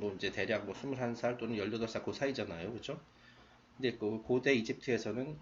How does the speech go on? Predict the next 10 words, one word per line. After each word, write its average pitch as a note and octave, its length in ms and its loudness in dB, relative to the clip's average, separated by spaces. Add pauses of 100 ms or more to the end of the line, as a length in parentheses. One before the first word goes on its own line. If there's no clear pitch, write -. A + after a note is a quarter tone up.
서른 F#3+ 380 4
살 F3 260 4
때부터 A2 360 0
그것이 A2+ 280 -2
시작된다라고 G2+ 760 -2
이렇게 A2 260 -6
했어요. - 320 -12 (1500)
"It B2+ 140 4
is D3+ 220 0
significant D3+ 720 0